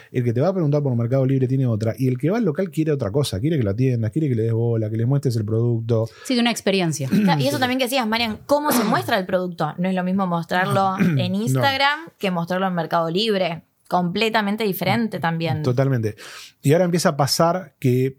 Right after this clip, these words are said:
Speaker 1: hay una, como una concatenación de experiencias. Bien, que
Speaker 2: Mm.
Speaker 1: vos por ahí empezás tu experiencia en Instagram y, y ves el producto y después vas al local y después lo terminás comprando por Mercado Libre. Andá a saber por qué,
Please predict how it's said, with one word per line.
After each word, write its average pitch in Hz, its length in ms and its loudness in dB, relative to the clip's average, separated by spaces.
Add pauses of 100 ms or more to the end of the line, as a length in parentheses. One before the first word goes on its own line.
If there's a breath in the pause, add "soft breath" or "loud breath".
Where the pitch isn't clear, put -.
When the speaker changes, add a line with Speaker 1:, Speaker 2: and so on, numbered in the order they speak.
Speaker 1:
hay 139 220 2
una, 117 1000 0
como 117 200 2
una 131 220 2
concatenación 110 680 0
de 131 60 2
experiencias. 95 600 -4 (200)
Bien, 131 160 2
que 165 100 4
Speaker 2:
Mm. - 40 4
Speaker 1:
vos 127 100 0
por 127 140 0
ahí 135 120 2
empezás 131 420 0
tu 139 80 0
experiencia 127 500 0
en 131 80 2
Instagram 143 560 0 (460 loud breath)
y, 117 240 -2
y 120 160 0
ves 139 220 2
el 139 100 2
producto 156 480 0
y 135 40 2
después 127 220 0
vas 139 180 0
al 147 80 2
local 165 260 0
y - 20 0
después 131 240 0
lo 123 60 -2
terminás 117 280 -2
comprando 127 300 0
por 117 120 0
Mercado 113 300 0
Libre. 98 300 -4
Andá 135 220 0
a - 20 -8
saber 139 200 0
por 117 180 -2
qué, 143 200 0